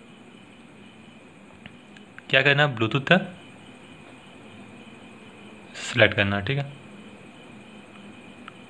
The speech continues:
अच्छा, मैंने Bluetooth को पहले on नहीं किया, ठीक है,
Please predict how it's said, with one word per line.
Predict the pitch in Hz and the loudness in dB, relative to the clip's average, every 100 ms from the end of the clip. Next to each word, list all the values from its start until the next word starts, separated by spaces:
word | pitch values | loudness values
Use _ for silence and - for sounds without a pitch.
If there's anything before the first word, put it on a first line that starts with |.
| - - - - - - | -20 -20 -20 -20 -14 2
अच्छा, | 135 135 | 4 6
मैंने | 131 143 | 8 6
Bluetooth | 123 131 160 | 6 2 4
को | 165 | 4
पहले | 151 147 | 6 8
on | 135 120 | 8 8
नहीं | 117 | 6
किया, | 101 101 | 2 2
ठीक | 135 | 2
है, | 123 | 0